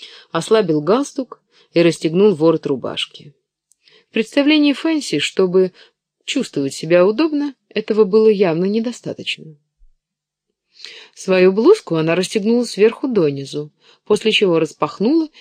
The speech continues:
и вновь запахнула ее так, чтобы Эдди имел возможность увидеть ее грудь, если бы захотел. Пока, увы, этого за ним не наблюдалось.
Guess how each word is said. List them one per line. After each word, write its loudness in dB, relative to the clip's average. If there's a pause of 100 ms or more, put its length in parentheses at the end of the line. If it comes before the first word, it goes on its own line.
и -4
вновь 2
запахнула -4
ее -4
так, -6
чтобы -4
Эдди -2
имел 0
возможность -4
увидеть -6
ее -2
грудь, -10 (240)
если -2
бы -6
захотел. -8 (920)
Пока, -2
увы, -4 (320)
этого -6
за 0
ним -2
не 0
наблюдалось. -4